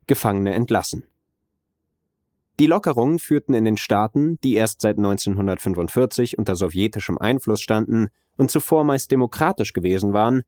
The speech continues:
allerdings zu Unruhen und Aufständen. Altstalinisten wurden gezwungen, ihre Posten aufzugeben.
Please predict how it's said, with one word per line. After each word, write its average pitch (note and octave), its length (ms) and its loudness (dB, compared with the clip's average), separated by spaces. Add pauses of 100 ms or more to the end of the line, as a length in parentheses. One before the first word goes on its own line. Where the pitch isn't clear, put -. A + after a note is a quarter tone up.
allerdings C#3+ 480 0
zu - 220 0
Unruhen D3 560 2
und - 220 -2
Aufständen. F2 680 -2 (460)
Altstalinisten B2 1000 0
wurden B2 220 2
gezwungen, C3+ 540 0
ihre C#3+ 220 0
Posten - 440 -4
aufzugeben. F#2+ 720 -2